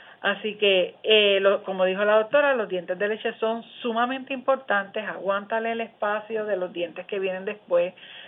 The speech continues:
para entonces evitar todas estas deformaciones y movimientos dentales. Y además, este, les ayudan en su crecimiento y el desarrollo de su, de los huesos de su cara.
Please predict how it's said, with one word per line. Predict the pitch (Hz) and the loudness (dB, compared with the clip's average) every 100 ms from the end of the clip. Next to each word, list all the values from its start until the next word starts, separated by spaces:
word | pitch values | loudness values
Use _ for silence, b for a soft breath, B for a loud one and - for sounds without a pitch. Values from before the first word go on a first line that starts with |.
| B | B
para | 185 185 | 2 2
entonces | 175 170 190 | 0 -4 -2
evitar | 196 185 196 202 202 | -2 0 2 2 0
todas | 196 196 | 0 0
estas | 202 208 190 | 0 -4 -2
deformaciones | 190 190 185 185 - 185 190 196 | -4 -4 -6 -6 -4 -4 -4 -6
y | |
movimientos | 180 180 180 170 185 190 | -4 -4 -6 -6 -6 -4
dentales. | 226 247 - 233 - 240 - B B B B B | -4 -2 -2 -2 -4 -8 -12 B B B B B
Y | - 233 285 | -6 0 2
además, | 294 311 277 214 240 - - | 2 0 -2 -4 -6 -10 0
este, | 208 202 202 202 190 180 | 2 2 0 4 4 6
les | 214 214 | 4 4
ayudan | 208 190 254 294 240 | 4 2 -2 -2 -2
en | 190 | -4
su | 196 | -10
crecimiento | 190 185 180 196 180 208 254 240 | -6 -8 -8 -10 -8 -6 -4 0
y | |
el | 208 | 2
desarrollo | 185 185 170 175 190 | 0 -4 -4 -2 0
de | 220 220 | 0 -2
su, | 202 | 0
de | 202 | 4
los | 196 185 | 4 4
huesos | 196 208 220 | 0 0 -4
de | 190 190 | -6 -6
su | - | -10
cara. | - 139 113 | -10 -8 -10